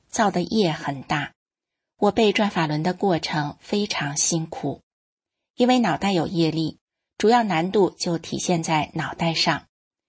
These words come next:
一背脑袋就疼，越背越疼，脑袋上就像戴了一个紧箍咒，而且还特别容易困。后来师父点化，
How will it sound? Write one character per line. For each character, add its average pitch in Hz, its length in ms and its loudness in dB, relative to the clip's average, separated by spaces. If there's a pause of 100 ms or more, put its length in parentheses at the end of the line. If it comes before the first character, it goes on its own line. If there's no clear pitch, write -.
(140)
一 208 180 0
背 - 400 0 (100)
脑 143 220 -2
袋 156 140 -4
就 160 140 -4
疼， 151 480 -2 (360)
越 233 240 4
背 160 400 -2
越 151 220 -2
疼， 143 420 -8 (520)
脑 196 140 2
袋 247 140 2
上 226 240 2
就 - 80 -4
像 208 200 -2
戴 220 180 0
了 170 80 0
一 165 120 0
个 175 220 2
紧 143 340 -4
箍 208 220 0
咒， 214 320 -2 (480)
而 233 160 2
且 175 300 0
还 - 200 0
特 196 300 -2
别 170 140 2
容 151 200 -2
易 156 60 -6
困。 - 460 -2 (760)
后 - 200 0
来 175 200 4
师 208 240 2
父 180 200 -4
点 147 260 -4
化， - 380 -2